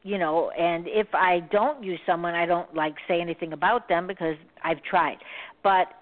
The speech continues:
you know, so I've used your service, and I've used the packets, and I was especially, I didn't wanna call you in between or talk to you because I wanted to ask some <laughs> questions while we're online, because people,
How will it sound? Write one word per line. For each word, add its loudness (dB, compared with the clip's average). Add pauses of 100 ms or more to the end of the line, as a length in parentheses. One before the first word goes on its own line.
you 0
know, 2 (160)
so 4
I've 2
used -2
your -2
service, -2
and -4
I've 2
used -4
the 0
packets, 0 (460)
and 2
I 6
was 0
especially, -6
I 2
didn't -2
wanna 2 (360)
call 4
you -2
in -4
between -4
or -2
talk -2
to -10
you -6
because -8
I 0
wanted -6
to -6
ask -2
some -6
<laughs> -8
questions -6
while 4
we're 2
online, 0
because 0 (460)
people, 0